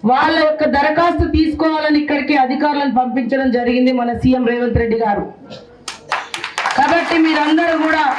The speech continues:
ఈ యొక్క పథకాలను సద్వినియోగం చేసుకోవాల్సిన అవసరం ఉంది. ఇల్లు లేక చాలా మంది ఇల్లు కూలిపోయినాయి,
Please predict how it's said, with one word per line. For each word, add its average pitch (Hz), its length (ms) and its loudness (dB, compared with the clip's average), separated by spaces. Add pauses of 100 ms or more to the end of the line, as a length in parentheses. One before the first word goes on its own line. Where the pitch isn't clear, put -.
(420)
ఈ 285 80 4
యొక్క 302 220 -2 (100)
పథకాలను 320 680 0 (800)
సద్వినియోగం 320 760 2
చేసుకోవాల్సిన 285 680 -2
అవసరం 262 400 2
ఉంది. 226 220 0 (800)
ఇల్లు 320 300 4
లేక 330 260 0 (440)
చాలా 294 480 2
మంది 302 380 2
ఇల్లు 269 240 2
కూలిపోయినాయి, 262 560 0